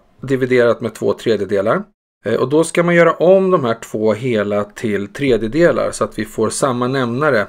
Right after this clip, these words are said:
i täljaren och ner i nämnaren. Eh, två hela är lika med sex tredjedelar,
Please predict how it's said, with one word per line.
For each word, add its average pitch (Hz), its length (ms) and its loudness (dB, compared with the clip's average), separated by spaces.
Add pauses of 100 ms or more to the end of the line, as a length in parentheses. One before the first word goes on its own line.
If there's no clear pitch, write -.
i 107 240 -2
täljaren 98 560 -2
och - 300 -6
ner 110 120 -8
i - 100 -10
nämnaren. - 460 -12 (600)
Eh, 113 260 4
två 175 180 4
hela 175 340 4
är 127 400 2 (120)
lika 123 360 -2
med 113 260 -2
sex - 600 -4
tredjedelar, 143 760 0